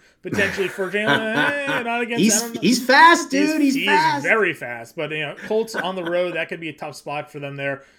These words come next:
Speaker 1: Uh, Fields is your go-to for sure. Um, but outside of, like, Fields and Allen, honestly, I'm looking down a little bit cheaper. I mean, I like Dak Prescott this week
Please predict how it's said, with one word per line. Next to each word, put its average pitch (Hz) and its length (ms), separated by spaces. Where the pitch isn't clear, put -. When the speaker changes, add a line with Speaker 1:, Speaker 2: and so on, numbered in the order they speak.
Speaker 1:
Uh, 175 160
Fields 285 340
is 214 120
your 214 100
go-to 185 420
for 170 180
sure. 143 440
Um, 175 560
but 214 340
outside 311 340
of, 381 60
like, 370 140
Fields 214 340
and 196 120
Allen, 190 340
honestly, 202 580
I'm 202 240
looking 254 280
down 208 280
a 196 60
little 196 220
bit 185 140
cheaper. 165 380
I - 20
mean, 147 180
I 160 140
like 160 420
Dak 160 240
Prescott 160 420
this 160 180
week 170 260